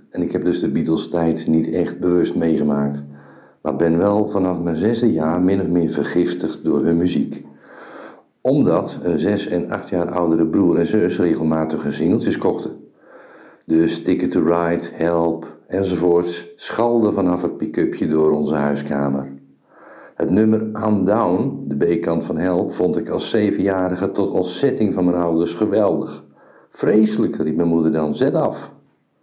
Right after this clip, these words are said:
Maar toen ik echt de radio en de hitlijsten ging volgen, vanaf een jaar of twaalf, waren de Beatles net uit elkaar en volgde ik dus hun solo-carrières. Toen kwam in negentien eenenzeventig het album Ram van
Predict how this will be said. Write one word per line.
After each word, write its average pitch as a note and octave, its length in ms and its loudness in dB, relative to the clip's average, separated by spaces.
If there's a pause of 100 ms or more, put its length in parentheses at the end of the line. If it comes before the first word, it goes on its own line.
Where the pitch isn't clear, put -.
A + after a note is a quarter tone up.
(1040)
Maar - 120 -2
toen B2+ 140 4
ik A#2 140 2
echt C#3+ 340 -4
de G#2+ 100 2
radio G2+ 460 2
en F2 140 2
de E2+ 80 0
hitlijsten E2+ 580 0
ging D#2 220 0
volgen, F#2+ 720 0 (260)
vanaf C#2+ 220 -6
een C#2 80 -4
jaar D2 240 0
of - 80 -4
twaalf, F#2 460 -2 (420)
waren G2+ 280 0
de - 60 0
Beatles G2+ 420 2
net C3 300 2
uit G#2+ 160 -2
elkaar F2 500 -2
en E2+ 120 0
volgde E2 320 0
ik D2 120 -2
dus D2+ 240 0
hun D2 220 0
solo-carrières. C#2+ 1160 0 (840)
Toen D#3 220 2
kwam B2 320 2
in F#2 140 2
negentien E2+ 300 2
eenenzeventig F2+ 640 0
het - 220 -4
album D2+ 540 0
Ram D2+ 640 0
van D2 240 -4